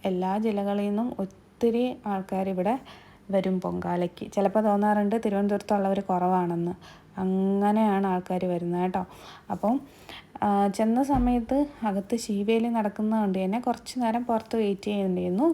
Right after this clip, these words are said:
ക്യൂ നിന്നിട്ടാണ് പിന്നെ നമ്മൾ അകത്ത് കയറിയത്. പക്ഷേ അകത്ത് കയറിയപ്പോൾ നല്ല,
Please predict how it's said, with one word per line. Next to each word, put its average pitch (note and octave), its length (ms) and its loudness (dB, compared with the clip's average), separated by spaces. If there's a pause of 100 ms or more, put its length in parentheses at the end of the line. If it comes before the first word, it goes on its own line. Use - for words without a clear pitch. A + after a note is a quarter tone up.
ക്യൂ A3 200 0
നിന്നിട്ടാണ് G#3 680 0
പിന്നെ G3 180 -2
നമ്മൾ F#3+ 220 0
അകത്ത് G3+ 300 -4
കയറിയത്. F3 540 0
പക്ഷേ A3+ 240 -4
അകത്ത് F#3 280 -4
കയറിയപ്പോൾ G3 400 -2
നല്ല, A3+ 580 0